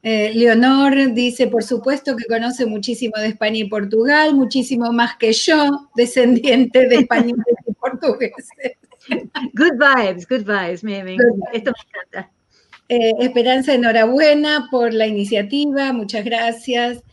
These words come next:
Speaker 1: Silvana Vivas, que nos acompaña siempre, "Cuánto disfruté, otro jueves de lujo, gracias Judith y a nosotros también". Juan Antonio dice, "Un placer escucharte, Judith".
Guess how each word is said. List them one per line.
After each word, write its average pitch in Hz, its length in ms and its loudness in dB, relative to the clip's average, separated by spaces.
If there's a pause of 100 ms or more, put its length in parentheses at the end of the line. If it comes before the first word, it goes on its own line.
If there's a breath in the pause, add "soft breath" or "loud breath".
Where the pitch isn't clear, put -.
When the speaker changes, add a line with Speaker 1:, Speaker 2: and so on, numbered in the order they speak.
(220 soft breath)
Speaker 1:
Silvana 240 640 0
Vivas, 262 320 0
que 220 140 -2
nos 214 140 -4
acompaña 208 500 -4
siempre, 277 420 0
"Cuánto 277 320 2
disfruté, 214 720 0
otro 294 360 0
jueves 262 320 2
de 220 160 -2
lujo, 269 520 -4
gracias 240 720 -2 (120)
Judith 269 580 0
y 269 160 0
a 233 160 2
nosotros 190 600 -6
también". 330 580 0 (800 soft breath)
Juan 285 400 2
Antonio 277 560 2
dice, 262 220 -2
"Un 254 80 -2
placer 247 420 0
escucharte, 226 720 -4
Judith". 294 500 -4